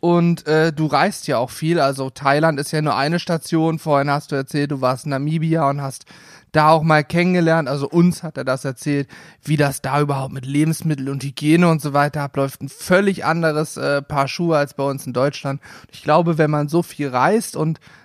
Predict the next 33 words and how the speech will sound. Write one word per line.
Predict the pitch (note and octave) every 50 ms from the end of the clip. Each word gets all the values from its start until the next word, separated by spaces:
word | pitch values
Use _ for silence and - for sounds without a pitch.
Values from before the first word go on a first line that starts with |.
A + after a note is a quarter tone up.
| _ -
neue | D3+ D#3 E3 F3+ F#3 F#3
Impressionen | F3 E3+ D#3+ - E3 D3+ - - - E3 G3 A3+ A#3 A3+ G3+ -
aufsaugt | - D3+ F#3 G#3 - D3 D#3 D#3+ D#3 E3 E3+ - E3
und | E3 D3+ C3+
eben | C#3+ D3+ D#3+ D#3+ D3
interessiert | D3+ D3 - - C#3 - - - F#3+ A3+ A#3 - -
ist, | G3+ G#3 - - _ - - - - - - _ _ _ _ -
glaube | C#3+ C#3+ D#3 F#3 F3+ G3
ich, | - F#3
ist | F3+ -
es | G3 F#3 -
auch | C#3+ C#3+ D#3 -
völlig | - - F#3 G#3+ A#3 A#3+ - -
egal, | F#3+ E3+ C#3+ D3+ C#3+ D#3 G3 G3+ C#3+
ob | C3+ - -
ich | E3 - -
das | D#3+ D3 - -
gelernt | D3 C#3 C#3 C#3 D3 F#3 A3 F#3+ -
habe | F#3+ F3 D3+ D3
oder | D3 C#3 C#3 C#3+
nicht. | D#3+ D#3+ C#3+ B2+ - - _ - - - - _
Wenn | C#3 D3+ F3 G3
ich | G3 F3 - - _ - _ _ -
mit | F3 E3 C#3+
dem | D#3+ D#3+
Messer | G3+ A3+ - - A#3+ E3
umgehen | F#3+ G3 G#3 G#3+ G#3 G3+ F#3+
kann | F#3+ F#3 F3+ F3 F3 F3
und | C#3 B2+ - D3
ein | C#3+ -
paar | D3 C#3+ C#3 C3+
Basics | B2+ D3 D3+ F#3 G3+ - - - F3+ - - -
beherrsche | - D3 C#3+ D3 C3+ C3 E3+ E3+ - A3 G#3+